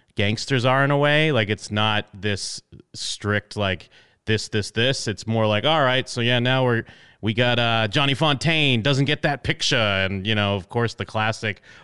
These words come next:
horse head and all that. Then we're back with the family. I don't know.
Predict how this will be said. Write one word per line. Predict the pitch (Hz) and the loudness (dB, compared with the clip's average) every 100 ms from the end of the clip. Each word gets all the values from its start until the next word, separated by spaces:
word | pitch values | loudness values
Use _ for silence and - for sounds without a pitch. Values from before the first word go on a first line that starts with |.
| _ | _
horse | 139 135 - | 0 0 2
head | 131 | 2
and | 123 | 2
all | 123 120 | 2 2
that. | 117 123 113 | 2 0 0
Then | 117 | 0
we're | 117 | -2
back | 104 120 117 | 0 -2 -2
with | 101 | -6
the | 98 | -6
family. | - 117 120 117 113 110 - - - | -2 0 0 0 -2 -4 -16 -20 -6
I | 170 | 0
don't | 175 | 2
know. | 185 117 90 | 4 2 -2